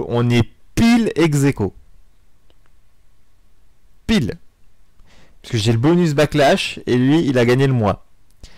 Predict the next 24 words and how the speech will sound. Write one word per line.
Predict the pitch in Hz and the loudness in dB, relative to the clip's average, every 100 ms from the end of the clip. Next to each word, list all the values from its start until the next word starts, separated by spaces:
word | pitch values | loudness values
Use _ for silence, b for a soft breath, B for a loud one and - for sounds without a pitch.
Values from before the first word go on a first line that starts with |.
| b b b b b - | b b b b b -8
Donc | 110 117 110 | -2 -2 0
on | 120 | 0
est | 110 104 | 0 -2
pile | - 214 240 226 | -6 -2 2 2
ex | 196 170 | 2 2
aequo. | 175 - 160 | 0 0 0
Euh, | 151 156 143 120 110 107 104 101 | 2 2 2 4 4 4 4 2
Vince, | 104 151 160 127 113 | 2 0 0 -2 -4
va | 107 | -4
falloir | 120 113 | 0 -2
que | - | -2
tu | 107 | -4
fasses | 175 175 | -2 0
un | 175 | 0
choix | 156 147 123 120 | 0 0 2 2
parce | - 113 - | 0 -4 -4
qu'on | 113 | -4
est | 110 104 | -4 -4
pile | 185 190 | -4 -2
ex | 185 156 | 0 0
aequo | 160 156 151 | -2 0 -4
pour | 139 | -4
ce | - 131 | -4 -2
mois. | 120 107 110 | 0 0 -2